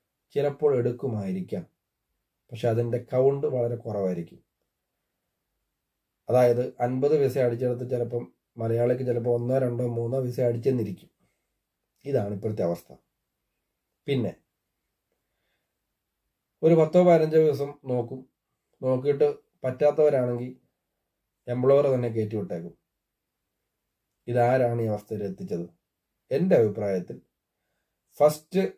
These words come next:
അൻപത് വിസ വീതം കൊടുത്തപ്പം ഇതിനെ മത്സര ബുദ്ധിയോടുകൂടി competition item ആക്കി കണ്ട് gap കിട്ടും, ഒരുപാട് വിസ കിട്ടും, ആദ്യത്തെ അമ്പത് ഞങ്ങൾ കയറ്റിവിടും എന്നൊക്കെ പറഞ്ഞ് കയറ്റിവിട്ട്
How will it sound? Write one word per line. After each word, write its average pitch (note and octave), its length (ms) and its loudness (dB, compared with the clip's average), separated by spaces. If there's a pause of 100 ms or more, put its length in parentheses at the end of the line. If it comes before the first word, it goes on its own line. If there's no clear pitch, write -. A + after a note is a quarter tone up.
(1000)
അൻപത് C#3+ 440 2
വിസ C3 160 -4 (120)
വീതം C3+ 300 0
കൊടുത്തപ്പം A#2 480 -4 (880)
ഇതിനെ C3+ 260 -2 (140)
മത്സര C#3 380 2 (100)
ബുദ്ധിയോടുകൂടി C3+ 600 0 (180)
competition D3+ 640 0 (140)
item B2+ 300 -6
ആക്കി A#2 200 -6 (120)
കണ്ട് A#2+ 220 -4 (140)
gap B2+ 360 0
കിട്ടും, A2+ 280 -4 (200)
ഒരുപാട് B2+ 440 0
വിസ A#2 160 -4 (120)
കിട്ടും, A2+ 260 -6 (540)
ആദ്യത്തെ D3+ 640 2
അമ്പത് C3+ 320 2
ഞങ്ങൾ C#3+ 240 2 (100)
കയറ്റിവിടും A#2+ 440 -2 (480)
എന്നൊക്കെ C#3 320 -2 (100)
പറഞ്ഞ് C#3 300 0
കയറ്റിവിട്ട് C#3+ 560 0